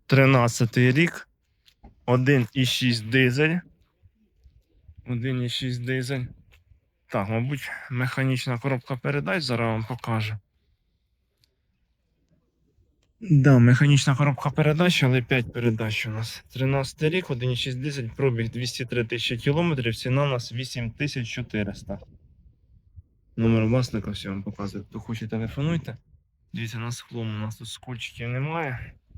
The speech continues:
Так, у нас галогенні фари, противотуманні фари. Так, в таких легкосплавних заводських дисках.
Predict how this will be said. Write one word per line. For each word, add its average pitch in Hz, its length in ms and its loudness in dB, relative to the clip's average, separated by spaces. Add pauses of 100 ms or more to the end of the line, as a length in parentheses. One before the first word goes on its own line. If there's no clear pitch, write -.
(2250)
Так, 110 200 -6
у - 20 -6
нас 110 180 -4
галогенні 120 640 -2
фари, 170 460 -6
противотуманні 123 960 -6
фари. 170 480 -6 (3500)
Так, 110 320 -4
в - 80 -16
таких 117 380 -10
легкосплавних 117 840 -8
заводських 123 640 -6
дисках. 143 640 -6